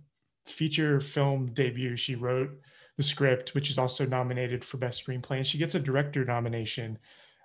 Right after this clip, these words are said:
um, for this film. And, you know,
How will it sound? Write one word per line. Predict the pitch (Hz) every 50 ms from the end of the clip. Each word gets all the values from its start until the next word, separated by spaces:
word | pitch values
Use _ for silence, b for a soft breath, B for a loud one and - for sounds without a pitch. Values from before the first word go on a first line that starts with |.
| b -
um, | 139 127 113 110 110 107 104 107
for | - - 208 190
this | 151 139 143 -
film. | - - 139 123 120 117 117 117
And, | 117 113 113 113 - b b b b b b b b b b b b
you | 143
know, | 131 123 117 120 120